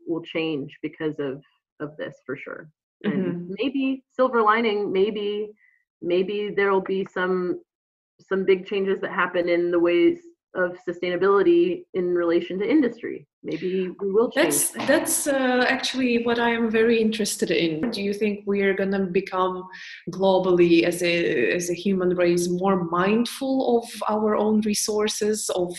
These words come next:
Speaker 2: um, sustainable use of them and so on?
Speaker 1: I hope so. I hope that we don't, um, you know, figure this out and then down the road just continue to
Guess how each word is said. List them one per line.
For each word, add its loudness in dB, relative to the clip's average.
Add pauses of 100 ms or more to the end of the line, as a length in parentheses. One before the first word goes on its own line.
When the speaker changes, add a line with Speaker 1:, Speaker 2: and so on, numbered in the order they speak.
(160)
Speaker 2:
um, -4 (580)
sustainable 2
use 2
of 0
them 0
and -2
so -6
on? -2 (580)
Speaker 1:
I 4
hope 4 (120)
so. 0
I 2
hope 4
that 2
we -2
don't, 0 (720)
um, 2
you 2
know, 0
figure 2
this -2
out 4
and 0
then 0 (100)
down 2
the 2
road 4
just -8
continue -4 (120)
to -2